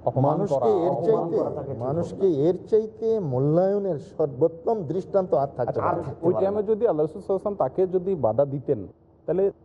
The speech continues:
Speaker 1: চারটা ক্ষতি হয়ে যেত। এক নম্বর হলো লোকটা
Speaker 3: দ্বিতীয়,
Speaker 1: পেশাব বন্ধ হয়ে যেত। আমি
Speaker 3: জি,
Speaker 1: একটু বলি,
Speaker 3: বলছি
Speaker 1: আর একটা হলো তার
Speaker 3: যে
Speaker 1: কাপড় নষ্ট হয়ে
Speaker 3: ওটাই
Speaker 1: যেতে
Speaker 3: বলতে
Speaker 1: পারতো,
Speaker 3: যাচ্ছি
Speaker 1: মসজিদ
Speaker 3: যে
Speaker 1: নষ্ট হয়ে যেতে পারতো। জি।
Speaker 3: আল্লাহ রাসূল তাকে নিষেধ করলেন না। অবশ্যই পেশাব চলাকালীন যদি পেশাব বন্ধ করা হয়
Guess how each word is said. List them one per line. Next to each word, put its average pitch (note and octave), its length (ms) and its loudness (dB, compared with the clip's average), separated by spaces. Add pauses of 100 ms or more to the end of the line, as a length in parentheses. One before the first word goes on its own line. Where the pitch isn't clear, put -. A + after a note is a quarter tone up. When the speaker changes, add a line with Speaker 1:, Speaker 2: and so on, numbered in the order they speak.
(120)
Speaker 1:
চারটা F3+ 280 0
ক্ষতি D#3 260 0
হয়ে B2 220 2
যেত। F2+ 280 -6 (340)
এক C#3+ 240 0
নম্বর G#3 200 2
হলো A3 160 2
লোকটা F#3 120 4
Speaker 3:
দ্বিতীয়, G#3+ 240 4
Speaker 1:
পেশাব G3 160 2
বন্ধ G3+ 160 -2
হয়ে G3 80 0
যেত। D#3+ 100 -6
আমি F3 100 -4
Speaker 3:
জি, - 60 -8
Speaker 1:
একটু D#3 140 -2
বলি, F#3 140 0
Speaker 3:
বলছি A#3+ 140 -6
Speaker 1:
আর D3 100 2
একটা D#3+ 140 -4
হলো G3 80 -2
তার F#3+ 160 -2
Speaker 3:
যে D#3 80 -2
Speaker 1:
কাপড় G3 320 2
নষ্ট G3+ 260 -2
হয়ে E3 160 4
Speaker 3:
ওটাই E3 140 4
Speaker 1:
যেতে - 120 2
Speaker 3:
বলতে B2 220 0
Speaker 1:
পারতো, - 80 -2
Speaker 3:
যাচ্ছি C3 180 -6
Speaker 1:
মসজিদ D3+ 160 -4
Speaker 3:
যে D3 180 2
Speaker 1:
নষ্ট - 220 -4
হয়ে C#3+ 100 0
যেতে A#2 200 -4
পারতো। G2+ 340 -6
জি। G2+ 100 -8 (400)
Speaker 3:
আল্লাহ F3+ 180 4
রাসূল A#3 480 2 (100)
তাকে F#3+ 300 0
নিষেধ C#3+ 440 -2 (120)
করলেন D#3+ 360 2
না। A2+ 220 -8 (1000)
অবশ্যই F3+ 680 0 (120)
পেশাব E3 360 2 (160)
চলাকালীন E3 640 0
যদি C#3+ 320 0
পেশাব C3 320 0 (100)
বন্ধ A2 260 2
করা D3+ 320 2
হয় G#2 240 -2